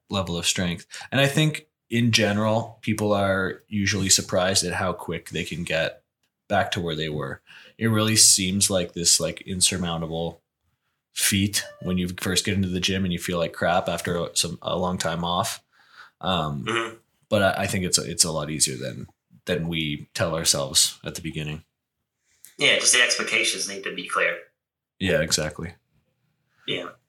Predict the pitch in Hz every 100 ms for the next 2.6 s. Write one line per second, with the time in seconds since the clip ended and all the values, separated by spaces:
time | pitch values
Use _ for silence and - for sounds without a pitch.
0 | _ _ _ _ 107 104 104 107 113 110
1 | 107 110 107 98 104 101 - - - 123
2 | 117 107 104 104 104